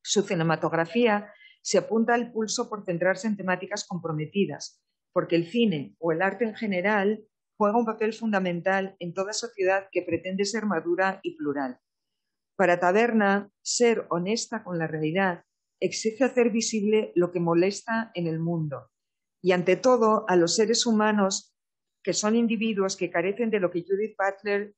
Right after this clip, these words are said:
denomina grievable lives, vidas que merecen ser lloradas a pesar de estar ancladas en la mar-,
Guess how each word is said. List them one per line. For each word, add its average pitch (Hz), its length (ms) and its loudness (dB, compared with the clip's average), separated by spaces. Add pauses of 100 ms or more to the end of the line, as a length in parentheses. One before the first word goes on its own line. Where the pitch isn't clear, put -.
(100)
denomina 196 680 0 (500)
grievable 170 720 2
lives, - 400 -10 (200)
vidas 202 560 0
que 180 120 0
merecen 196 380 2
ser 208 220 -2
lloradas 196 520 0
a 185 100 -10
pesar 185 300 -4
de 185 60 -10
estar 185 240 -6
ancladas 170 680 0
en 175 80 -10
la 160 100 -4
mar-, 143 240 -6